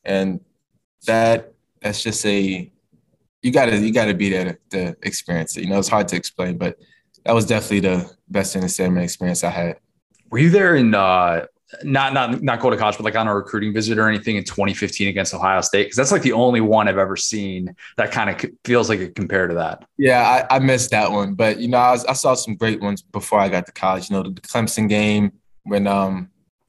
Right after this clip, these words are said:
Speaker 1: I don't know if that was twenty sixteen, twenty seventeen, but they had played Tech at Clemson, and I was there for that one, a Notre Dame game, and, you know, so it's a very, very cool experience.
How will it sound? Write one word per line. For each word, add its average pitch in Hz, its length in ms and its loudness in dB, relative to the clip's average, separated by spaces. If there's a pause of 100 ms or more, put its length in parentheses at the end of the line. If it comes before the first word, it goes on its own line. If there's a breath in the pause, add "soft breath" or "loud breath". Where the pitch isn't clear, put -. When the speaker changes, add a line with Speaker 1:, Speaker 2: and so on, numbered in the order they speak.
(720)
Speaker 1:
I 120 60 -4
don't 113 100 0
know 104 100 2
if 101 100 -6
that 101 100 -2
was 92 140 -2
twenty 104 180 -6
sixteen, 98 460 -4
twenty 92 200 -6
seventeen, 90 460 -6
but 87 160 -8
they 104 80 2
had 98 180 2
played 92 360 -2 (320)
Tech 95 240 -2
at 92 160 0
Clemson, 90 400 -6
and 90 180 -2
I 95 80 4
was 90 160 -2
there 98 160 2
for 87 140 -10
that 92 240 0
one, 92 480 -4 (200)
a 90 60 -8
Notre 95 240 -2
Dame 92 280 -4
game, 92 320 -2
and, 90 140 -4 (460 soft breath)
you 113 80 -4
know, 110 60 2
so 117 160 0
it's 113 260 2
a 117 60 0
very, 104 480 0
very 101 640 -4
cool 104 180 -4
experience. 92 640 -8